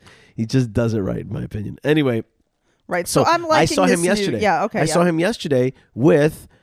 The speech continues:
Speaker 1: uh, Bezalel Smotrich,
Speaker 2: Yes.
Speaker 1: Minister of the Treasury
Speaker 2: Mm-hmm.
Speaker 1: or Treasury Minister, and they were talking about specific reforms to cut down on costs in Israel, slow down inflation,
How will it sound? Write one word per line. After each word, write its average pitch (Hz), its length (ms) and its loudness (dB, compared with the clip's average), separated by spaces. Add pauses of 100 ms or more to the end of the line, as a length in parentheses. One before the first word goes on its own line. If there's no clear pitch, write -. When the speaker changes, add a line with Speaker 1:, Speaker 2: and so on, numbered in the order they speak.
(200)
Speaker 1:
uh, 127 100 -6
Bezalel 127 560 2
Smotrich, 190 480 0
Speaker 2:
Yes. 156 220 -4
Speaker 1:
Minister 143 480 2
of 117 260 -4 (120)
the 110 100 -2
Treasury 190 720 -2
Speaker 2:
Mm-hmm. 156 140 -10 (380)
Speaker 1:
or 110 140 -2
Treasury 117 400 -2
Minister, 143 500 0 (420)
and 135 320 0
they 135 120 2
were 156 80 2
talking 151 360 -6
about 139 280 -2
specific - 580 -10
reforms 131 760 0 (400)
to 139 380 2 (120)
cut - 260 -6
down 156 240 -2
on 165 80 -2
costs - 480 -6
in 156 100 0
Israel, 139 300 0
slow 156 380 2
down 185 180 2
inflation, 151 720 0